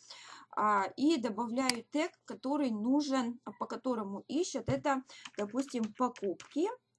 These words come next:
покупки для себя, да, или там продажи, продажи, допустим, через, э, каталог.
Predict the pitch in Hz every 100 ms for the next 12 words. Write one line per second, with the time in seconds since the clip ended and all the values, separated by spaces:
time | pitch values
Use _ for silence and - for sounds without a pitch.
0 | - - _ - - 208 208 381 - -
1 | 320 202 202 214 262 320 - - - 240
2 | - 180 143 160 _ _ _ _ - -
3 | 175 233 311 349 - 233 214 185 165 -
4 | - - 285 254 196 165 160 226 349 466
5 | - _ - - _ _ _ _ 214 190
6 | 165 220 294 311 311 330 - _ _ -
7 | - - _ _ _ _ _ _ - -
8 | 196 202 202 226 - 190 196 - 247 302
9 | 302 294 - - - 185 165 226 226 208
10 | 165 147